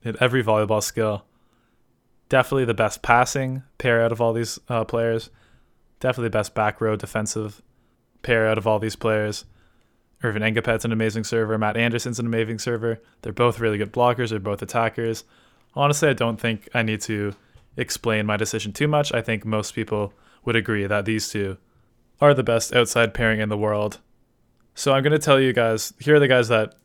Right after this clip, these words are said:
didn't quite make the top eight, but were close, guys that I thought of. Mlada Batapor and Artur Shalpuk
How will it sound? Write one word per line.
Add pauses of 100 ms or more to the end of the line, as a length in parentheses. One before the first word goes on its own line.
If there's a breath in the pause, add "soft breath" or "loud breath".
didn't
quite
make
the
top
eight,
but
were
close,
guys
that
I
thought
of. (680 soft breath)
Mlada
Batapor
and
Artur
Shalpuk